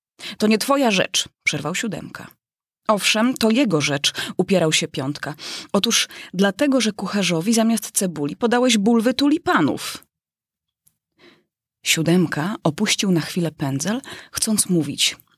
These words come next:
gdy wzrok jego padł na Alinkę stojącą i przypatrującą się. Pohamował się więc nagle. Pozostali zaś rozejrzeli się dookoła, kłaniając się nisko.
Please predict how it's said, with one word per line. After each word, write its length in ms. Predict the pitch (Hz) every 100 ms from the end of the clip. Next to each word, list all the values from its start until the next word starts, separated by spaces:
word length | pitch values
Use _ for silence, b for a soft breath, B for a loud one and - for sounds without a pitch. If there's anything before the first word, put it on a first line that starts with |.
| _ _ 175
gdy 160 | 165
wzrok 380 | 175 180 202 190
jego 220 | 190 208
padł 320 | - 175 165
na 120 | 165 -
Alinkę 440 | 147 175 175 135
stojącą 640 | - 147 151 208 - 247
i 100 | 190
przypatrującą 840 | - 180 156 165 147 80 - - 82
się. 200 | - - B B B B _
Pohamował 520 | 208 214 220 208 151
się 140 | 143 156
więc 260 | 151 -
nagle. 380 | 151 117 - 107 - _ _ _ _ B B
Pozostali 540 | - 175 175 - 202 151
zaś 320 | 165 226 -
rozejrzeli 480 | 185 165 156 185 170
się 120 | 165
dookoła, 560 | 151 135 - 190 220 226 B B -
kłaniając 540 | 156 151 160 151 151
się 160 | - 131
nisko. 540 | 117 - - -